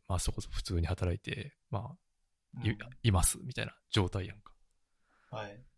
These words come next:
Speaker 1: だけどそれは、うん、なんかたまたまっていうか、まあそれ、よくさ、そのなんていうか、公立入れるか私立入れるかみたいな話とか一緒で。
Speaker 2: はいはいはいはいはい。
Speaker 1: で、俺はたまたま公立で今こう生き残ってるけど、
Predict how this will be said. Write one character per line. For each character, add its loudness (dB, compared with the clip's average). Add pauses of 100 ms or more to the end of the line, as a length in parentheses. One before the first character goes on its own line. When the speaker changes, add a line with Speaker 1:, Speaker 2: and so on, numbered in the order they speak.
(480)
Speaker 1:
だ 4
け 4
ど 2
そ 2
れ 6
は、 4 (580)
う -4
ん、 -2
な 2
ん -4
か -8
た 2
ま 8
た 6
ま 4
っ 0
て -10
い -18
う -20
か、 -8
ま -2
あ 0
そ 2
れ、 2 (240)
よ 2
く 2
さ、 -2
そ -8
の 0
な 0
ん -4
て -14
い -14
う -18
か、 -20 (120)
公 6
立 4
入 6
れ 6
る 2
か 0
私 8
立 4
入 0
れ 4
る -6
か -16
み -2
た -8
い -4
な -8
話 -8
と -16
か -20
一 -6
緒 2
で。 -2
Speaker 2:
は 2
い -2
は -2
い -2
は -2
い 0
は -2
い -4
は -8
い。 -14 (1160)
Speaker 1:
で、 2
俺 6
は 6
た 6
ま 6
た 6
ま 6
公 6
立 -4
で 6
今 6
こ 6
う 8
生 0
き 4
残 8
っ -20
て 4
る 6
け 0
ど、 2